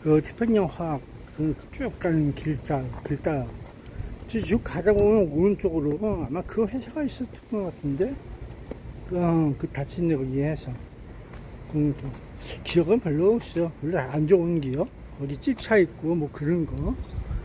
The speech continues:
그래 보군요. 그 수원경찰서에 시꺼먼 시차 맨날 왔다 갔다 하면서 있던 애들. 그 비슷할 텐데.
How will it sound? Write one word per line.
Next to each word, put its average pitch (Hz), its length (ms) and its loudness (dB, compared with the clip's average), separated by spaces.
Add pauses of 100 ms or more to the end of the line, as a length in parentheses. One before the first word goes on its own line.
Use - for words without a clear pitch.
(180)
그래 185 140 8
보군요. 175 380 2 (420)
그 262 120 2
수원경찰서에 302 760 6
시꺼먼 294 440 0
시차 185 580 -2
맨날 269 300 4
왔다 226 220 4
갔다 208 240 4
하면서 175 480 2
있던 180 360 2
애들. 143 380 2 (800)
그 277 120 4
비슷할 - 420 -2
텐데. 170 420 0